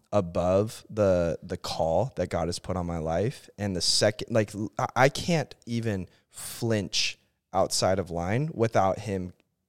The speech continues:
having full liberty to bring correction, in that. And it's a vice versa thing. And so, how, like, check your circle, right? You hear it all the time. "Show me the people that you hang out with and I'll show you your future." And so I'm trying to be around individuals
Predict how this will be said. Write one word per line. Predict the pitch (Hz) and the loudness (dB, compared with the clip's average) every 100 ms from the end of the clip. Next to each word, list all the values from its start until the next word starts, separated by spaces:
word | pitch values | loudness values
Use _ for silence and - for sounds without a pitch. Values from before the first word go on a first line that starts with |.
| _ | _
having | - 117 101 92 | 0 2 2 -4
full | - - 131 | -2 2 2
liberty | 113 107 85 78 | 4 0 -2 -8
to | |
bring | - 92 | -4 -4
correction, | 87 87 95 - - 57 - _ _ _ | -4 0 0 0 -8 -10 -16 _ _ _
in | 101 | -4
that. | 82 78 - | -2 -6 2
And | 135 | 4
it's | 143 | 6
a | 156 | 6
vice | 131 127 - | 6 4 0
versa | 123 113 107 | -4 -4 -6
thing. | - 180 139 62 - _ _ _ _ _ _ - | -2 0 0 -2 -16 _ _ _ _ _ _ 0
And | 117 110 | 2 4
so, | 135 117 107 104 - _ - | 8 8 6 -2 -8 _ -10
how, | - 120 - | 2 2 4
like, | - 110 | 0 2
check | - 147 - | 4 4 2
your | 117 | 2
circle, | - 190 - 73 - - | 4 2 2 -4 -6 0
right? | 113 113 101 | 4 6 4
You | 110 117 | 2 0
hear | 113 139 | 6 6
it | |
all | 127 110 | 6 2
the | |
time. | - 160 104 80 - - | 0 2 2 0 -10 -12
"Show | - 127 | 4 8
me | 135 | 8
the | 120 | 8
people | 131 123 | 4 6
that | 113 | 8
you | 110 | 8
hang | 117 110 | 6 6
out | 147 107 | 6 4
with | 104 | -2
and | 98 | -4
I'll | |
show | 98 117 | 2 4
you | 107 | 4
your | 98 | 2
future." | 160 185 73 - _ _ _ _ _ _ _ | 2 2 0 -6 _ _ _ _ _ _ _
And | 113 117 | 2 4
so | - 113 107 95 - _ _ _ _ | 8 10 10 8 2 _ _ _ _
I'm | 107 156 | 4 4
trying | 170 135 113 | 2 -2 -2
to | |
be | 104 110 | 0 4
around | 107 98 98 | 4 4 2
individuals | 101 92 208 135 87 80 139 - - | 2 6 4 4 -6 -2 -2 -4 -8